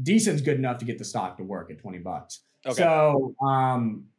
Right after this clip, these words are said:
Speaker 1: I think, again, the risk reward profile, and that's what it's all about in investing: risk reward profiles.
Speaker 2: Mm-hmm.
Speaker 1: It's not a sure thing. Definitely could, could make a, a, a test back down to fourteen.
Speaker 2: Mm-hmm.
Speaker 1: But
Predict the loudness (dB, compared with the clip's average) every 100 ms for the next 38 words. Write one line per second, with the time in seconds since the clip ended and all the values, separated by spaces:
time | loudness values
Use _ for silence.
0 | _ -2 0 2 2 2 2 2 2 2
1 | 2 2 4 4 4 4 2 4 4 4
2 | 4 2 2 0 2 2 4 2 2 -2
3 | -2 -2 -4 -2 -4 -2 -2 -2 -2 -4
4 | -4 -6 -8 -10 _ -20 -2 2 2 2
5 | 2 0 2 0 0 2 2 0 0 -2
6 | 0 -2 0 0 2 2 2 0 -2 -2
7 | 0 0 0 0 -2 -6 -12 -18 -10 -8
8 | 0 0 0 -2 -2 -2 -2 -2 -4 -6
9 | -6 -4 -4 -4 -8 _ -6 -2 2 4
10 | 6